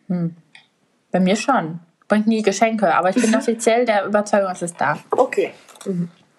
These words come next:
Speaker 2: Das freut mich für dich.
Speaker 1: Dann erzähl mal, was, was
Speaker 2: Genau.
Speaker 1: bei dir?
Speaker 2: Kindheitserinnerung. Ich weiß gar nicht, wann das aufgehört, aber auf jeden Fall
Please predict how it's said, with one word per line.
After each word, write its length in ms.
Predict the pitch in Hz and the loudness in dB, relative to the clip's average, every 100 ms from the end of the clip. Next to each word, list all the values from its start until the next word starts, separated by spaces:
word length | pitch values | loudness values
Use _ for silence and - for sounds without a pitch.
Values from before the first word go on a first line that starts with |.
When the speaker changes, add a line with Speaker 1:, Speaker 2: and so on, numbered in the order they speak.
| _ - - - - - - | _ -20 -20 -16 -16 -10 -10
Speaker 2:
Das 120 | - | -4
freut 220 | - - | -4 -4
mich 120 | - | -6
für 120 | - | -6
dich. 240 | 170 175 - | -6 -6 -2
Speaker 1:
Dann 160 | 262 | 0
erzähl 280 | 240 233 196 | 0 0 -2
mal, 160 | 160 165 | 0 0
was, 180 | 175 - 196 | -2 -4 -10
was 180 | - | -6
Speaker 2:
Genau. 200 | - 135 | -2 0
Speaker 1:
bei 140 | - 170 | -2 -4
dir? 240 | 175 185 - - - - | -4 -2 -4 -8 -16 -2
Speaker 2:
Kindheitserinnerung. 880 | 247 202 180 - 151 151 175 285 330 | 0 2 0 0 0 2 2 0 -2
Ich 120 | 220 | 2
weiß 180 | 208 226 | 2 2
gar 80 | 208 | -2
nicht, 160 | 196 | 0
wann 120 | 202 214 | 0 0
das 120 | - | 2
aufgehört, 400 | 220 - 254 - | 0 2 0 2
aber 260 | 220 208 165 | 0 2 0
auf 120 | - | 0
jeden 140 | 208 | 0
Fall 160 | 208 | 0